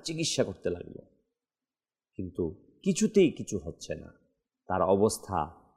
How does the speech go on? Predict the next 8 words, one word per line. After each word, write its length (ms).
ক্রমান্বয়ে 640
খারাপ 440
থেকে 160
খারাপ 220
হতে 180
লাগ-, 460
লাগলো। 260
চিকিৎসা 560